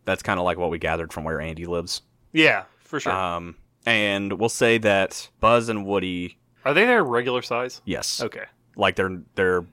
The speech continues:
Speaker 1: toy size.
Speaker 2: Yeah, yeah, yeah, yeah.
Speaker 1: They're, um, let's say they're within fifty miles of Andy.
Speaker 2: Okay, so, like, within pretty much the player map of,
Speaker 1: Yeah.
Speaker 2: of
Speaker 1: Yeah.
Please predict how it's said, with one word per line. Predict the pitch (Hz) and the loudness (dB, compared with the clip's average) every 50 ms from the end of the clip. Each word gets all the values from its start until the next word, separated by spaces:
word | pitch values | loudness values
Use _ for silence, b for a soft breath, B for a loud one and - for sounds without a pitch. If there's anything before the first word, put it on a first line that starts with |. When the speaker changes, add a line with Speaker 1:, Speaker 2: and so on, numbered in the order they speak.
| - | -8
Speaker 1:
toy | - - 87 78 | -4 -2 -2 -2
size. | - 67 55 57 - - - | -2 -6 -10 -10 -12 -12 -8
Speaker 2:
Yeah, | 139 135 123 | -6 -4 -4
yeah, | 120 117 | -2 -4
yeah, | 113 107 | -4 -6
yeah. | 104 98 - - - _ | -6 -8 -10 -14 -18 _
Speaker 1:
They're, | - 117 110 113 120 120 120 120 117 117 - - | -2 2 4 6 6 6 6 6 6 6 4 4
um, | 98 98 98 95 95 95 95 95 95 92 - - _ _ _ _ _ _ _ _ | 4 4 4 6 4 4 2 0 -4 -8 -12 -16 _ _ _ _ _ _ _ _
let's | - 156 - | -4 -2 2
say | 233 220 202 | 4 4 6
they're | 208 226 240 | 6 6 6
within | 226 214 180 165 165 160 160 156 151 143 139 - - _ _ _ | 6 6 4 4 4 4 2 2 0 -2 -4 -8 -16 _ _ _
fifty | - - - - 143 127 - - 110 | -20 -12 -4 0 0 0 0 0 -2
miles | 104 95 87 85 78 80 76 | 0 0 0 0 -2 -4 -6
of | 82 | -10
Andy. | 73 69 67 64 64 - - _ _ _ - | -12 -12 -14 -16 -18 -20 -20 _ _ _ -2
Speaker 2:
Okay, | 175 175 - 127 98 95 | 0 0 0 -2 -4 -2
so, | - - 180 | 0 2 4
like, | 185 175 165 160 - B B B B B | 4 4 4 2 0 B B B B B
within | 208 214 208 247 247 240 220 | -2 0 4 4 4 4 4
pretty | - - 196 180 | 2 2 2 2
much | 156 147 139 - | 2 2 0 -2
the | 139 135 131 | -4 -6 -6
player | - - 139 131 120 107 101 | -4 -2 0 2 2 0 -2
map | 101 101 104 _ - - - _ _ _ - | -4 -10 -16 _ -20 -20 -20 _ _ _ -4
of, | 117 | -2
Speaker 1:
Yeah. | 120 - - - - - - _ _ _ | -2 -2 -2 -6 -12 -18 -20 _ _ _
Speaker 2:
of | - 127 110 - - | -6 -6 -6 -6 -4
Speaker 1:
Yeah. | 277 302 - - - | 0 2 2 2 0